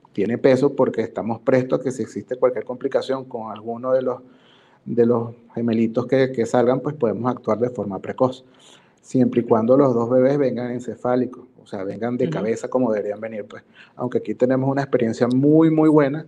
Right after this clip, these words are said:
Speaker 1: que lamentablemente no la pudimos hacer en T P R, pero sí la hicimos en quirófano con Carlos, de la atención de unos gemelares,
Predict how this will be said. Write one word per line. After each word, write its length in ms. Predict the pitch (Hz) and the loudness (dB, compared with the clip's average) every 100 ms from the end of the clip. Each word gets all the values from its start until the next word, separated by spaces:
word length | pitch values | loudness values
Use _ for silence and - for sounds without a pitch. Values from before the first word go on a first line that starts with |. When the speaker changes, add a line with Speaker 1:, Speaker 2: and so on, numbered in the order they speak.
| - | -6
Speaker 1:
que 260 | 135 123 | 0 2
lamentablemente 920 | 117 113 110 107 104 104 117 131 131 143 | 0 -2 -4 -6 -10 -12 -10 -10 -10 -8
no 120 | 139 | -2
la 140 | 147 | -2
pudimos 360 | 135 120 120 147 | -2 -6 -6 -8
hacer 240 | 123 123 | -6 -4
en 100 | 127 | -2
T 120 | 131 143 | -4 -2
P 160 | 143 | 0
R, 240 | 120 123 147 | 0 -2 -4
pero 280 | 131 113 | -2 -2
sí 320 | 110 - 123 123 | -4 -8 -6 -6
la 120 | 131 | -6
hicimos 340 | 127 131 131 | -6 -6 -6
en 100 | 131 | -6
quirófano 480 | 127 110 117 120 123 | -6 -6 -6 -10 -12
con 140 | 123 | -10
Carlos, 340 | 127 120 131 147 _ _ _ - _ | -4 -2 -4 -14 _ _ _ -20 _
de 120 | 131 | 0
la 80 | 123 | 0
atención 440 | 113 110 107 110 110 | 0 -4 -6 -4 0
de 100 | 120 | 0
unos 580 | 123 131 131 - - _ _ _ _ _ _ | 0 -2 -4 -10 -18 _ _ _ _ _ _
gemelares, 760 | 123 123 120 113 120 143 - | -4 2 6 6 4 -2 -10